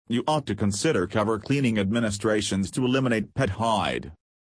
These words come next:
Through a profound cleaning, you can undoubtedly eliminate the dander of the creature.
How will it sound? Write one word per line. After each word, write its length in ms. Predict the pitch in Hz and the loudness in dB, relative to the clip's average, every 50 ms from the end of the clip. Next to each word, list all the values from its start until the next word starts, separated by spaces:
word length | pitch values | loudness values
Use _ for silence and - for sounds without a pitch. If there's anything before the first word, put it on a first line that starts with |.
| _ _ _ _ _ - | _ _ _ _ _ -12
Through 340 | - - 151 151 151 156 | -4 0 2 2 2 2
a 120 | - - 95 | 0 -2 0
profound 640 | 104 117 107 101 104 127 120 117 110 104 95 - - | 0 0 0 0 0 0 2 2 2 0 0 -2 -2
cleaning, 640 | - 131 127 127 117 101 82 76 73 76 69 - - _ _ - | -2 0 0 2 2 2 2 0 -2 -4 -6 -10 -14 _ _ -4
you 140 | 92 98 | -4 -2
can 160 | 98 107 98 - | 0 -2 -2 -2
undoubtedly 760 | - 110 113 107 101 131 139 123 92 85 87 92 98 98 95 | -2 0 0 2 2 2 2 2 2 2 2 0 0 2 2
eliminate 520 | 92 92 101 101 104 98 101 110 113 107 101 | 2 2 2 2 2 4 4 4 2 2 0
the 60 | 101 | 0
dander 520 | 98 107 120 127 123 95 - - 80 - - | 0 2 2 2 2 2 2 0 0 0 0
of 140 | 92 90 85 | -2 -2 0
the 60 | 98 | -2
creature. 520 | 98 - - 143 139 139 - - 71 55 | -4 -2 0 0 0 0 -2 -4 -4 -6